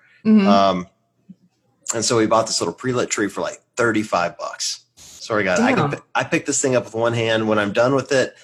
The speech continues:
Speaker 2: I just carry it down to the basement. I don't even, like, take the, the, uh, limbs off. I literally just carry it down whole, straight down to the basement and leave it down there all year. It's
Speaker 1: That's
Speaker 2: great.
Speaker 1: perfect.
Speaker 2: Thirty-five bucks. It's great. And Bean can't climb it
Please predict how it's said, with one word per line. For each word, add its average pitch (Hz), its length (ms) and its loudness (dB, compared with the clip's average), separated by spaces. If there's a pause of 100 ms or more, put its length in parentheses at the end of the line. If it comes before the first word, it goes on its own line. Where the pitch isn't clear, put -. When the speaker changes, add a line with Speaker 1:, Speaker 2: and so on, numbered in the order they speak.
(120)
Speaker 2:
I 110 80 -2
just 107 180 -4
carry 127 200 0
it 101 40 -4
down 127 180 2
to 123 60 0
the 120 80 -2
basement. 107 600 0 (260)
I 127 80 2
don't 156 160 4
even, 127 220 2
like, 101 200 0
take 117 220 -4
the, 95 300 -2 (160)
the, 82 320 -6 (260)
uh, 82 240 -10 (400)
limbs 104 320 -4
off. 85 340 -6 (400)
I 113 80 0
literally 113 320 2
just 98 200 -2
carry 113 220 0
it 92 40 -12
down 110 220 2
whole, 98 380 0
straight - 260 -4
down 107 160 -2
to 104 60 -2
the 101 80 -6
basement 101 380 -2
and 95 60 -12
leave 95 120 -8
it 98 80 -12
down 87 180 -6
there 85 160 -10
all - 100 -12
year. 85 180 -16
It's - 120 -16
Speaker 1:
That's 277 180 0
Speaker 2:
great. 403 180 -2
Speaker 1:
perfect. - 540 -2
Speaker 2:
Thirty-five 208 420 2
bucks. 196 280 0
It's - 100 -8
great. 131 240 0
And 104 220 -2
Bean 131 260 -2
can't 131 240 -6
climb 175 300 -2
it 73 140 -6